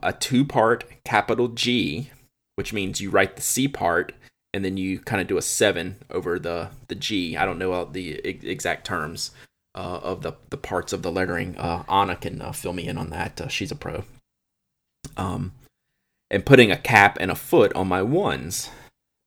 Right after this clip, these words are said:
Um, you know, almost everything that he's done here, I've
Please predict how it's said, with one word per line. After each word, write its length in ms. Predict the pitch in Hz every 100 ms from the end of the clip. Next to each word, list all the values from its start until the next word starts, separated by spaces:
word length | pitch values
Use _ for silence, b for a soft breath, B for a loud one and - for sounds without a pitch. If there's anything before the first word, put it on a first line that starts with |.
| -
Um, 500 | 95 92 90 90 98 - - _ - B B B _ _ _ _ _
you 120 | 107
know, 220 | 95 92 104 - - _ _ _ _ - - - - _ _ _ -
almost 320 | 123 143 -
everything 640 | 107 120 123 120 117 117 117 -
that 140 | 85
he's 200 | 104 107
done 200 | - 110
here, 340 | 104 113 101 -
I've 300 | 92 92 85